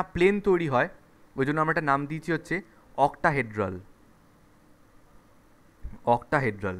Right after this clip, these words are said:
যেখানে sir এই বন্ডগুলো হচ্ছে axial bonds আর এগুলো হচ্ছে equatorial bonds। আমাকে বলতে পারবে এখানে কী angle হয়েছে? এই মাঝখানের অ্যাঙ্গেলগুলোতে angle ক-, এই মাঝখানের বন্ডগুলোতে angle কত? মাঝখানে একটা স্কোয়ারের মতো। So these are the diagonals, right?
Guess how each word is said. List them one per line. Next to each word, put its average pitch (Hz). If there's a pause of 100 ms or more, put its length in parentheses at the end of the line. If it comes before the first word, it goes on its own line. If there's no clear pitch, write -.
(140)
যেখানে 160
sir 170 (140)
এই 156 (100)
বন্ডগুলো 156
হচ্ছে 165
axial 156
bonds 170 (460)
আর 117
এগুলো 147
হচ্ছে 151 (140)
equatorial 135
bonds। 95 (360)
আমাকে 170
বলতে 185
পারবে 220
এখানে 202
কী 196
angle 196
হয়েছে? 196 (480)
এই 156
মাঝখানের 202
অ্যাঙ্গেলগুলোতে 202
angle 202
ক-, 202
এই 160 (140)
মাঝখানের 190
বন্ডগুলোতে 190
angle 196
কত? 208 (3250)
মাঝখানে 131
একটা 180
স্কোয়ারের 180
মতো। 160 (400)
So 135
these 147
are 170
the 170
diagonals, 160
right? 185